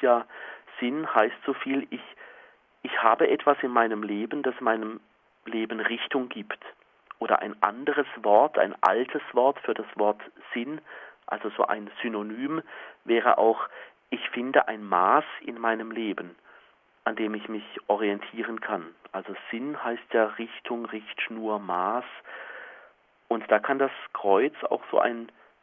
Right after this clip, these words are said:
ein Maßstab, eine Richtschnur sein.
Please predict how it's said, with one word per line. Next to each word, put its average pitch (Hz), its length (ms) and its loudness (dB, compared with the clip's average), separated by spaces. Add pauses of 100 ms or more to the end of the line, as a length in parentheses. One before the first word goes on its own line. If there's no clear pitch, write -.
(160)
ein 104 180 -2
Maßstab, 143 760 2 (340)
eine 110 260 -10
Richtschnur 131 640 -2
sein. 101 380 4